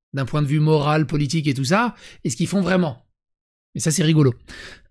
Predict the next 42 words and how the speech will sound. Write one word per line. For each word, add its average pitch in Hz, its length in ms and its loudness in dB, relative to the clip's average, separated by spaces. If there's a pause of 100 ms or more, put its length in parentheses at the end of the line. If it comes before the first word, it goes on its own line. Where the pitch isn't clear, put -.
(100)
<clears throat> - 840 -2
J'écris 302 300 2
alors 269 300 4
un 180 100 4
courrier 226 560 4
aux 165 260 4
instances 170 420 2
du 175 220 4
parti - 440 -4 (1900)
pour - 160 0
demander 143 460 4
à 151 240 2
l'être, 180 560 0 (340)
euh, 139 240 -4
à 139 120 0
l'être 180 280 2
pour - 200 2
qu'enfin 220 440 2
l'on 202 160 4
puisse 175 240 0
établir 190 380 0
la 175 100 2
vérité 147 300 0
sur - 140 -4
cette 165 160 -2
affaire. - 420 -6 (460)
Souhait 165 500 2
qui 185 120 0
semble 185 300 4
aussi 226 260 2
être 170 280 0
partagé 151 380 0
par 135 180 -2
Jean-Luc 214 260 2
Mélenchon 190 380 2
dans 185 140 2
ce 156 120 0
tweet 190 240 0
datant 147 280 0
du 143 120 0
onze 160 180 2
mai. 120 180 -10